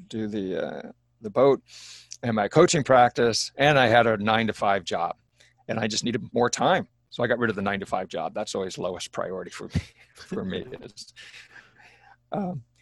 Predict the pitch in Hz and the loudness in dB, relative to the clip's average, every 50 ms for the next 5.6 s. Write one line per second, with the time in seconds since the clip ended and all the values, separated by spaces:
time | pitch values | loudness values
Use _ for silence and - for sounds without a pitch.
0 | _ _ _ _ _ _ _ _ _ - - 180 190 196 180 - - 180 170 165 | _ _ _ _ _ _ _ _ _ 0 6 8 8 8 6 6 6 6 8 8
1 | 185 202 - - 156 139 - - 147 143 143 143 - 180 151 151 160 165 160 165 | 8 8 8 4 4 4 2 0 0 2 2 0 0 0 0 2 2 4 4 6
2 | 156 143 - 151 139 - 143 147 135 - 139 135 120 127 117 104 - - 127 127 | 6 6 6 4 4 2 2 0 2 4 4 4 4 2 -2 -2 -6 -10 -10 -10
3 | - - 139 113 101 - _ - 117 - - 175 147 135 - - - - 262 120 | -8 -10 -12 -16 -16 -18 _ -8 -6 -2 -2 0 0 0 -2 -4 -4 -4 -2 -2
4 | 113 - - 131 135 - - 147 123 113 - - - 131 127 117 - 113 113 117 | -2 -2 -2 -2 -2 -2 -2 -6 -6 -8 -8 -6 -4 -4 -4 -4 -4 -4 -2 -2
5 | 127 123 123 117 110 110 110 107 104 101 104 | -2 -2 -2 -4 -4 -4 -4 -4 -6 -8 -10